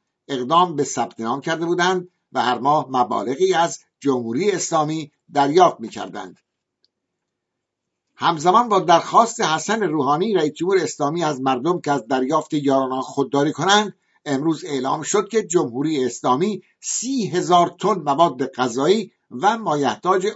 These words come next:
عمومی به سوریه فرستاده است. این سی هزار تن مواد غذایی با گشوده شدن خط اعتباری و استفاده از یک شناور باربری به سوریه فرستاده شده است.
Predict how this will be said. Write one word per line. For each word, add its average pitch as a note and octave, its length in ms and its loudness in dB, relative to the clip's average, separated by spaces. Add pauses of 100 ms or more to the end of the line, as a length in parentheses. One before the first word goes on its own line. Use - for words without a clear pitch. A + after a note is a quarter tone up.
(120)
عمومی D#3+ 500 -2
به B2+ 120 0
سوریه B2 520 0
فرستاده A#2+ 560 -2
است. G#2+ 280 -10 (640)
این A#3 240 -2
سی F3 300 -2
هزار D3+ 420 4
تن C#3 300 -2 (160)
مواد D3 580 2
غذایی D3+ 600 0 (360)
با F#3 460 4
گشوده D3+ 420 -2
شدن F3 340 -2
خط F#3 380 -4 (100)
اعتباری D3+ 880 -2 (200)
و A#2 120 -6
استفاده D3 580 0
از D#3+ 200 0
یک F#3 220 6
شناور D3+ 600 0
باربری C3 720 0
به F#3+ 120 2
سوریه C#3+ 580 -2 (240)
فرستاده D3 560 2
شده G#2+ 240 -6
است. - 280 -14